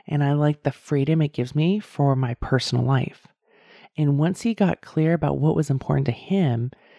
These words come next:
he stopped trying to win this race, that it was the race that his mom wanted,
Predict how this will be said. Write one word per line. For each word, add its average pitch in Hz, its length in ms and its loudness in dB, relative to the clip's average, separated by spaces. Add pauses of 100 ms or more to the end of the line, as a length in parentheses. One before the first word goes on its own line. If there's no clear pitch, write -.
(220)
he 165 120 -2
stopped - 300 0
trying 160 200 -2
to 147 60 2
win 143 220 0
this 127 220 -6
race, 156 720 -2 (340)
that 139 120 -2
it 151 80 -4
was 139 220 -2
the 135 140 0
race 131 240 -2
that 127 100 -2
his 117 140 -2
mom 120 280 0
wanted, - 520 -10